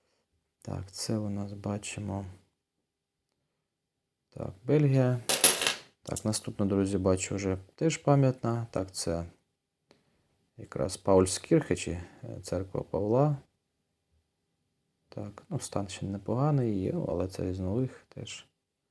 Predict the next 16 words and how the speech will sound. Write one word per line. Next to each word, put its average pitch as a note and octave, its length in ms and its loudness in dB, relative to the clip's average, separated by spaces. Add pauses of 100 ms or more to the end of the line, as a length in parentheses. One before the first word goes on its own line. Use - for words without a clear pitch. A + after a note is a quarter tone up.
(880)
Так, - 160 -10 (120)
є. G2 440 0 (1700)
Далі A2 340 -4
дивимося. G#2 640 -4
Так, F#2+ 160 0
друзі, G2 240 2
ще - 220 4
одна F#2+ 200 6
монетка F#2 460 2
Саксонія B2 600 2
дві G2+ 120 -2
тисячі G2 380 -4
шістнадцятого G#2 720 -4
від G2 240 -4 (720)
Гамбурга. F2+ 760 -4 (1900)
Так, - 560 -4